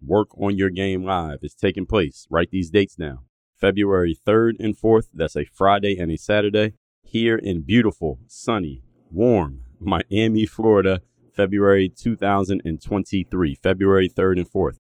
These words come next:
At this event, we're gonna help you achieve three specific things. You can write these things down too. Number one, help you raise your level of performance, because as I always say, this is a performance-based business that we are in. Number two,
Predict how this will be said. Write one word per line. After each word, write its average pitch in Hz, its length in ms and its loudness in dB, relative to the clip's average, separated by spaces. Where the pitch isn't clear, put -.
At 101 200 -2
this 107 160 -2
event, 117 280 2
we're 95 140 -2
gonna 117 180 0
help 110 220 4
you 107 160 0
achieve 92 400 -2
three 131 340 2
specific - 680 -4
things. 78 320 -2
You 87 80 -2
can 82 80 0
write 101 200 2
these 107 200 -4
things 101 260 -4
down 98 240 0
too. 73 260 -4
Number 101 280 -2
one, 113 280 2
help 107 240 4
you 113 180 0
raise 117 460 4
your 107 260 4
level 107 320 4
of 101 100 -4
performance, 98 540 0
because 73 280 -6
as 76 180 0
I 73 40 2
always 107 480 2
say, 110 160 2
this 95 200 -4
is 82 80 -8
a 78 80 -4
performance-based 101 920 -2
business 85 340 2
that 78 120 -2
we 92 140 0
are 87 100 2
in. 71 340 -8
Number 104 220 -2
two, 113 300 2